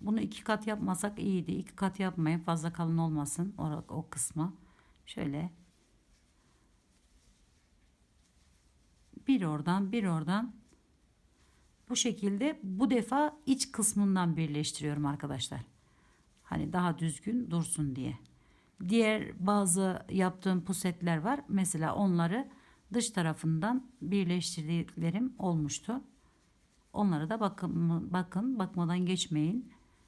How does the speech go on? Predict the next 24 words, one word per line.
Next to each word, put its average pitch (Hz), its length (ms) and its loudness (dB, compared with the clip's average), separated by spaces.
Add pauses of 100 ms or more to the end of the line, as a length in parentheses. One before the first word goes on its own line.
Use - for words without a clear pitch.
(140)
Şöyle. 165 640 -6 (1400)
Bu 208 100 -8
kadife 226 380 0
ipleri 226 360 -2
de 226 120 0
çok 226 200 -4
sevdim 156 340 -2
arkadaşlar. 160 720 -4 (720)
Çok - 300 -6
beğendim, 160 340 2
inanın. 165 400 0 (800)
Umarım 208 360 4
sizler 196 400 0
de 160 120 -2
bulursunuz. 185 600 -2
Tek 240 260 0
renk 254 200 2
de 233 40 0
yapabilirsiniz. 175 840 0 (320)
Ya 262 160 6
da 170 160 2 (360)
kadife 240 520 0
renklerden, 165 760 2
hani 196 300 0